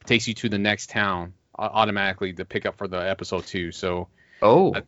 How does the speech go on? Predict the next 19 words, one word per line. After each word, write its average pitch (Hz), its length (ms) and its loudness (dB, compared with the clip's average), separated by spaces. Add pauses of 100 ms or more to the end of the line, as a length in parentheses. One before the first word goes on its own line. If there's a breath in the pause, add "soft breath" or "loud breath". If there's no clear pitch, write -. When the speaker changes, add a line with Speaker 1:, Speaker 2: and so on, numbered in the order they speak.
(160)
Speaker 1:
I 104 80 0
think 127 320 4
whatever 120 300 6
the 107 100 2
next 110 240 0
town 110 320 2
is, 104 360 -2
I 101 40 0
think, 110 280 -2
uh, 101 200 4
that's 104 220 0
where, 107 160 2
you 101 100 -2
know, 98 160 0
Cloud 104 340 4
spits - 360 -6
out 101 260 2
his 98 180 -6
pass. 110 560 0